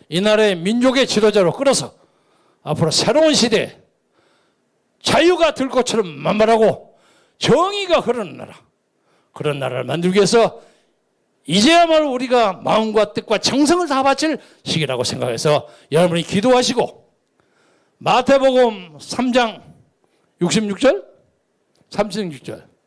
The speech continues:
마태복음 육 장 삼십육 절이네요. 죄송합니다. "너희는 먼저 하늘나라의 나라를 만들기 전에 이 나-, 이 땅에 그 나라와 그 의를 구하라"는 말이 있습니다. 저는 미국에서 신학교를 일 년 다니기도 했습니다마는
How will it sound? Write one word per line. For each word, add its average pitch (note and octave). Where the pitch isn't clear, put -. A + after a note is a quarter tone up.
마태복음 A3+
육 -
장 C4+
삼십육 G3
절이네요. F#3
죄송합니다. C#3+
"너희는 F#4+
먼저 F4
하늘나라의 D#4+
나라를 C4+
만들기 C4+
전에 A#3+
이 F#4
나-, C#4
이 C#4
땅에 F4
그 -
나라와 D#3
그 C#4+
의를 D#4
구하라"는 C4
말이 D#4+
있습니다. -
저는 G#4
미국에서 A#3
신학교를 B3
일 A#3+
년 A3+
다니기도 A3
했습니다마는 A3+